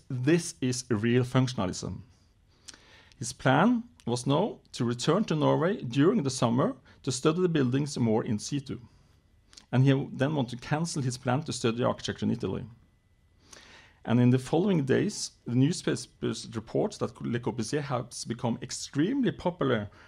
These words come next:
during his visit, in particular at the club Nasjonalexpressen, Tostrup, uh, Gården, where many journalists mingled and where he spent some hours talking, gesturing, and drawing.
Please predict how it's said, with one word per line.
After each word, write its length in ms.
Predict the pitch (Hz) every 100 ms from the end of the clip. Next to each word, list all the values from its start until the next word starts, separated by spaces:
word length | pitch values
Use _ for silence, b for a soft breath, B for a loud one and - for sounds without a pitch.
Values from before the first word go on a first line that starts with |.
| B 131
during 320 | 123 107 101
his 180 | 104 95
visit, 460 | 104 - - - - _ B B B
in 140 | 120
particular 500 | 120 135 180 180 185
at 160 | - 127
the 80 | 127
club 380 | - 120 123 107
Nasjonalexpressen, 1080 | 113 127 123 98 107 - - 117 - 160 - -
Tostrup, 360 | 107 - 123 123 -
uh, 160 | 117
Gården, 260 | 120 147 226 B B B B B
where 260 | 123 123 139
many 280 | 139 160
journalists 680 | 143 131 113 123 131 - -
mingled 480 | 120 131 165 185 190 131
and 180 | 127
where 80 | 120
he 100 | 120
spent 360 | 120 - 120 123
some 180 | 226 -
hours 400 | 117 147 170 -
talking, 560 | - 120 123 139 143
gesturing, 560 | 120 113 - 117 135 -
and 260 | - 110 110
drawing. 400 | 110 110 98